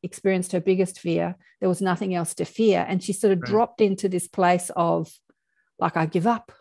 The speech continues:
Speaker 1: I surrender, I don't know." It was a place of, "I can't figure this out."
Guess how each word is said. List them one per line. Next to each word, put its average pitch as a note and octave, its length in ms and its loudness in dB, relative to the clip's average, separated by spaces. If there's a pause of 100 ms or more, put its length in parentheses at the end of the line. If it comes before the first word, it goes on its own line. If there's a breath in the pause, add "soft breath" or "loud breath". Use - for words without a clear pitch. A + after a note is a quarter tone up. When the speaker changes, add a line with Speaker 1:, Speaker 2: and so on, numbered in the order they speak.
Speaker 1:
I F3+ 100 -2
surrender, G3+ 600 0 (100)
I E3 140 4
don't E3 220 2
know." D#3+ 320 -2 (260 soft breath)
It G#3 40 2
was G3 160 6
a G3+ 40 6
place G#3+ 400 4
of, E3+ 160 -2
"I F3+ 120 0
can't F#3 280 -4 (160)
figure F#3 220 2
this E3 260 -4
out." D#3 360 -4